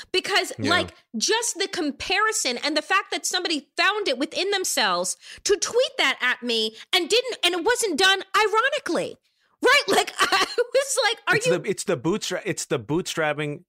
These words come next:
Speaker 2: individualist American myth narrative that is so important to white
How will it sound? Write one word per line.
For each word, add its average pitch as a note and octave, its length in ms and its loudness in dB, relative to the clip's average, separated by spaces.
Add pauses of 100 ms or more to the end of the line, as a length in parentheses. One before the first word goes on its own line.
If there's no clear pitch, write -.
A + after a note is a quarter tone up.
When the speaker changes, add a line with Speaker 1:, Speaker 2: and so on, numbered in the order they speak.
Speaker 2:
individualist C3+ 1000 -2
American A#2 580 -4
myth A#2 240 -6
narrative G#2+ 380 -2
that G2+ 100 0
is G#2 100 -4
so F3+ 440 -2
important B2+ 480 -4 (540)
to A#2 120 -4
white A#2 300 -2